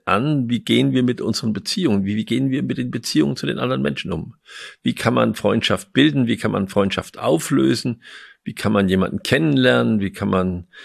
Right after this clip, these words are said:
jemanden ausweichen? Äh, alles, äh, solche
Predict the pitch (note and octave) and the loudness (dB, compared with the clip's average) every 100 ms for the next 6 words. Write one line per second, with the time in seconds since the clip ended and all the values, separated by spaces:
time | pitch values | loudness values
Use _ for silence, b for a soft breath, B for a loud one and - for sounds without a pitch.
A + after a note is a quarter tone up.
0 | B B G2 F#2 - - G#2 D3+ - B2+ | B B -2 -2 -2 -2 2 4 2 0
1 | B2+ B2 - - A#2+ A2+ G#2+ G2+ G2+ G2 | 0 0 -4 -4 -4 -2 -4 -4 -2 -2
2 | F#2+ F#2+ _ b b b b _ - A2+ | -6 -12 _ b b b b _ -6 0
3 | C3+ - - - - A2 A2 G#2+ - - | 0 -2 -6 -4 0 2 0 -2 -6 0
4 | G#2+ A2 - A2+ G#2+ G2 | 0 0 0 0 0 -2